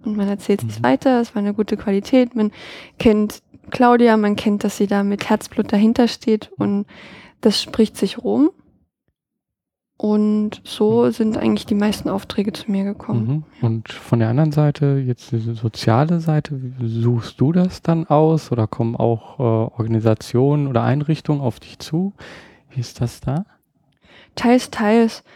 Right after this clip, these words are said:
Speaker 1: Also ich hatte mir zum Beispiel den ersten Auftrag sozusagen selbst,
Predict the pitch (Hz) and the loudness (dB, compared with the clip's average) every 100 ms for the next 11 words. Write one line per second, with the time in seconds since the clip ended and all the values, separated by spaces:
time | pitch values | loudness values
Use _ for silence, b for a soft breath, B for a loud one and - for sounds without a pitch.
0 | b b b 226 214 214 - 214 214 214 | b b b 2 4 2 0 -2 0 2
1 | 214 208 214 208 202 202 226 - 277 320 | 2 0 -2 0 -2 0 -2 -2 -2 -2
2 | - - 294 269 _ 403 220 - 214 202 | -4 0 0 0 _ -10 -8 0 0 2
3 | 240 285 - - | 2 0 -6 -20